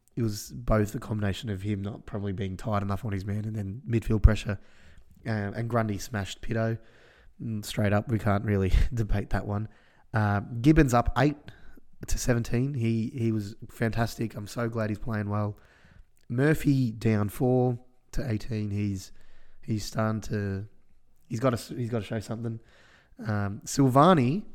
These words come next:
without playing and being injured, has moved up four spots because we missed him. I, I think structurally,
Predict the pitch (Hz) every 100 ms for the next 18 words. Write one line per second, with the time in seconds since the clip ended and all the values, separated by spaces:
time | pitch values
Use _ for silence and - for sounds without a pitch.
0 | - - - - - - - - 123 123
1 | 131 139 - 123 120 117 113 110 110 104
2 | 104 107 104 107 - 95 - 87 - -
3 | - - - - - - 127 127 127 127
4 | 113 - 113 131 117 117 - 107 95 95
5 | _ 123 120 120 - 127 120 - 123 -
6 | - 113 110